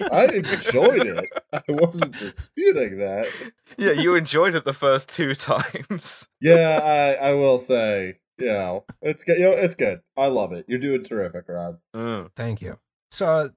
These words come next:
Speaker 3: the Boeing seven thirty-seven Next Generation, right, it has, they redesigned the wing. They add these winglets here.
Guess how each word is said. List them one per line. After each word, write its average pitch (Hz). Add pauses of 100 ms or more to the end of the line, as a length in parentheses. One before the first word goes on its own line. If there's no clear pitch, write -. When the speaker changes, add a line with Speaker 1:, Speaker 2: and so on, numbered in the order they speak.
(120)
Speaker 3:
the 143
Boeing 190
seven 170
thirty-seven 147
Next 131
Generation, 131
right, 113
it -
has, 107
they 104
redesigned 117
the 101
wing. 139
They 98
add 95
these 95
winglets 135
here. 127